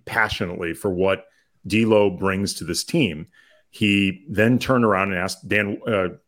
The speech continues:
told Dan Wojcicki, who had asked about the starters, "D'Angelo Russell is the starting point guard of this team. Here, there you go, Dan. You can have that."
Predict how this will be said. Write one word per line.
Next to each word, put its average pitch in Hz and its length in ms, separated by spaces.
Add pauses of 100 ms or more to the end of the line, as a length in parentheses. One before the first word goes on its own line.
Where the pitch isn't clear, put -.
told 107 200
Dan 113 200
Wojcicki, 120 380
who 95 120
had 95 100
asked 101 340
about 90 180
the - 60
starters, 113 540 (580)
"D'Angelo 135 400
Russell 120 380
is - 80
the 104 80
starting 98 400
point 92 240
guard 85 240
of 78 40
this 80 140
team. 78 220
Here, 87 260
there 113 240
you 123 60
go, 117 140
Dan. 90 280
You 92 60
can 101 100
have 95 260
that." 90 260